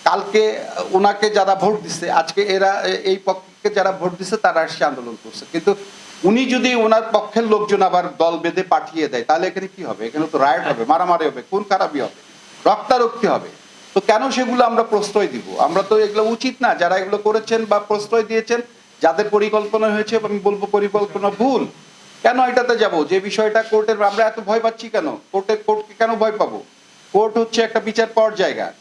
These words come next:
কোর্ট হচ্ছে সেইখানে যদি আমরা ঠিকঠাক মতো নির্বাচন করে থাকি, আপনারা বলছেন, আমরা বলছি, তাহলে আমাদের ভয় কিসের কোর্টে যাওয়ার? তার আগেই কেন আমরা তাকে এখান থেকে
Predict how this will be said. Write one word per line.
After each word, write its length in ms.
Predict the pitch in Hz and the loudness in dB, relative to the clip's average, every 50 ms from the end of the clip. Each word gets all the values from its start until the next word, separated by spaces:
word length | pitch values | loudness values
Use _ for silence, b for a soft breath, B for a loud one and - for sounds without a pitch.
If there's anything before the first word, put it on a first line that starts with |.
| _ | _
কোর্ট 300 | 180 196 214 214 208 226 | 0 2 2 2 2 0
হচ্ছে 280 | 226 226 - - 240 226 | -2 -2 -2 -4 -4 -2
সেইখানে 460 | 196 214 196 - 214 214 208 220 226 220 - _ _ _ - - - - - | -2 -2 -2 0 0 0 2 0 0 -2 -8 _ _ _ -20 -20 -18 0 2
যদি 360 | 185 208 202 220 233 226 220 | 2 2 4 2 4 4 4
আমরা 440 | 214 202 208 208 214 214 214 214 214 - - _ _ - | 2 2 4 4 4 4 4 0 -2 -6 -12 _ _ -4
ঠিকঠাক 420 | 208 208 208 - 226 226 226 220 | -4 -4 0 0 0 0 2 -2
মতো 260 | 220 214 220 220 220 | 0 2 2 0 2
নির্বাচন 480 | 214 214 208 - 214 214 214 214 220 214 | 2 0 0 2 2 0 0 0 -2 0
করে 220 | 214 240 240 240 | 2 2 2 2
থাকি, 300 | 240 208 185 - - - - _ _ _ _ - | 2 0 -2 -2 -6 -14 -20 _ _ _ _ -2
আপনারা 320 | 160 - - 214 214 226 | -2 0 2 0 0 2
বলছেন, 460 | 202 220 226 214 - - 151 117 113 - - | 2 0 -2 -2 -2 -4 -4 -4 -6 -10 -4
আমরা 260 | - 175 202 208 220 | -2 0 2 2 2
বলছি, 400 | 220 220 214 208 214 - - 226 - - | 2 2 0 0 0 -6 -10 -12 -4 -2
তাহলে 320 | - 185 190 220 220 220 | 0 0 0 2 0 0
আমাদের 260 | 208 208 214 214 214 190 - | 0 0 0 -2 -2 -2 0
ভয় 160 | 180 208 220 208 | -2 -2 -2 -4
কিসের 240 | 202 170 - 147 127 - - | -8 -12 -12 -12 -12 -8 -8
কোর্টে 220 | 175 170 196 190 | -4 -2 -2 0
যাওয়ার? 220 | 185 190 185 202 - - - _ | 2 2 2 2 0 -4 -6 _
তার 180 | - 214 214 208 | 0 2 2 2
আগেই 240 | 208 196 202 214 214 | 2 2 0 -2 0
কেন 200 | 208 220 214 208 202 202 202 - - _ _ _ _ | 0 0 2 2 0 0 0 -4 -14 _ _ _ _
আমরা 260 | - 190 202 202 202 | 0 2 2 2 2
তাকে 600 | 202 - 196 190 196 196 196 196 196 - - - _ _ - | 2 2 0 0 0 -2 -2 -2 -2 -6 -14 -20 _ _ -8
এখান 260 | 190 - 196 190 190 | -4 -2 -2 -2 0
থেকে 500 | 185 190 185 - 185 185 190 190 185 | 0 -2 -2 0 0 0 2 0 0